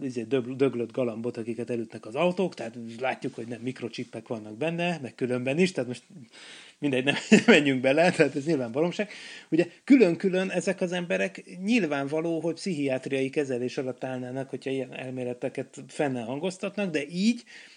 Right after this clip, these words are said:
az internet erejével ez most egy csoport. És akkor ott követjük el a problémát, hogy behívjuk őket tévéműsorokba,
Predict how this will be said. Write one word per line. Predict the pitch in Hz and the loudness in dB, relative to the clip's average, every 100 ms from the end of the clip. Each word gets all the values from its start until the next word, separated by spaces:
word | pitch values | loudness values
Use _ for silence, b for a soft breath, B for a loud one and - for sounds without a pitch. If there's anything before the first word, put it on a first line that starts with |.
| B | B
az | 147 | -2
internet | 220 139 127 127 - | 0 2 0 -2 -2
erejével | 180 196 202 208 | 0 2 0 0
ez | 214 214 | 0 -2
most | 214 - | -2 -2
egy | 226 | 0
csoport. | - 262 - 101 - - - _ B B | 2 2 2 -6 -8 -16 -20 _ B B
És | 202 285 - - | 6 8 6 2
akkor | 196 196 180 - | -2 2 0 2
ott | 277 | 2
követjük | - 160 139 139 143 | 4 4 2 0 -2
el | 139 | 0
a | 131 | 0
problémát, | 135 131 151 180 214 | -2 -2 0 0 -2
hogy | 175 143 | -2 0
behívjuk | 247 214 147 143 170 | 0 2 0 0 -2
őket | 160 131 | -2 -4
tévéműsorokba, | - 127 123 123 131 131 143 135 127 180 233 | -4 -2 -2 -2 -2 -4 -4 -4 -2 -4 -4